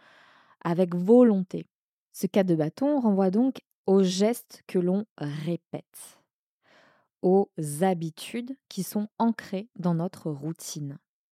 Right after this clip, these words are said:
Le mot habitude en latin provient du mot habitudo, qui signifie manière d'être, aspect physique. C'est-à-dire que les habitudes que l'on va prendre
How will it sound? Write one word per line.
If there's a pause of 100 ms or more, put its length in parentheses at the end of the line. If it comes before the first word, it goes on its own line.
(140)
Le
mot
habitude
en
latin
provient
du
mot
habitudo, (480)
qui
signifie
manière
d'être, (240)
aspect (100)
physique. (200)
C'est-à-dire
que
les
habitudes
que
l'on
va
prendre